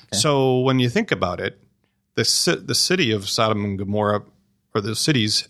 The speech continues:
Speaker 2: probably didn't have anybody in a, in a sense that were righteous or that could come to that belief like Abraham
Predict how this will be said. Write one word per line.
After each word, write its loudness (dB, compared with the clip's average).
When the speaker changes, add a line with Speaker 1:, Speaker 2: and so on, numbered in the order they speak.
Speaker 2:
probably 0
didn't -2
have -2
anybody -4
in -4
a, -8
in -4
a -4
sense -2
that -4
were -6
righteous -2
or -2
that -6
could -2
come 0
to 2
that -2
belief -6
like -8
Abraham -4